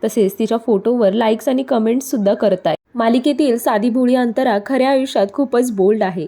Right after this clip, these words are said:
मालिकेतील अंतरा आणि मल्हारची केमिस्ट्री प्रेक्षकांना प्रचंड भावली. या मालिकेने अंतरा म्हणजेच योगिताला रसिक प्रेक्षकांचं भरभरून प्रेम दिलं आहे. या मालिकेतील योगिताला एक नवी ओळख मिळवून दिली आहे. योगिता नेहमी सोशल मीडियाच्या माध्यमातून तिचे नवनवीन फोटो आणि व्हिडिओ तिच्या चाहत्यांसोबत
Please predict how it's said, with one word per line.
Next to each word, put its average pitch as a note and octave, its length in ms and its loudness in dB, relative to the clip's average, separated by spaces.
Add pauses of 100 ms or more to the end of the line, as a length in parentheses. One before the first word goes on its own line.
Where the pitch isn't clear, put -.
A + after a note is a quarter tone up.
(120)
मालिकेतील D4+ 520 2
अंतरा C4+ 400 4
आणि A#3+ 280 2
मल्हारची C#4+ 480 4
केमिस्ट्री B3 500 2
प्रेक्षकांना A#3+ 600 2
प्रचंड C4 460 2
भावली. A#3+ 380 2 (320)
या E4+ 140 4
मालिकेने F4+ 480 4
अंतरा C#4+ 440 2
म्हणजेच C#4+ 400 4
योगिताला A3+ 680 4
रसिक A#3 340 0
प्रेक्षकांचं C#4 640 2
भरभरून C4+ 480 4
प्रेम B3+ 300 4
दिलं G#3 220 2
आहे. E3+ 360 -4 (420)
या B3 120 2
मालिकेतील A3+ 560 2
योगिताला G#3+ 560 2
एक B3+ 260 0
नवी B3+ 280 2
ओळख A#3 360 4
मिळवून A3+ 300 4
दिली G3+ 220 2
आहे. F3 440 -2
योगिता F#4 360 4
नेहमी F#4+ 380 6
सोशल C#4 360 2
मीडियाच्या C#4 400 2
माध्यमातून C4 680 2
तिचे A3+ 280 0
नवनवीन A#3 440 2
फोटो A#3+ 440 2
आणि A3+ 240 2
व्हिडिओ A#3 420 2
तिच्या A#3 300 -2
चाहत्यांसोबत C4+ 640 2